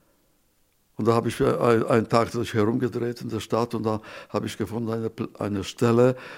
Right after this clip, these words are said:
wo Rückkehrende sich gemeldet haben.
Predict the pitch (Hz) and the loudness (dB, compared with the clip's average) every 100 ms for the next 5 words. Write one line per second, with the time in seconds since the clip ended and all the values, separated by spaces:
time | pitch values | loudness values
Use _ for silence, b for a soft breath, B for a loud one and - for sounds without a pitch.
0 | B 120 107 - 98 110 - - 120 117 | B 2 2 2 -2 -2 -4 0 4 4
1 | 117 113 110 110 110 b b b b b | 4 0 0 0 -4 b b b b b
2 | b b b 104 107 - 107 117 120 - | b b b -6 -6 0 0 2 0 -4
3 | - 85 73 - | -8 -10 -10 -12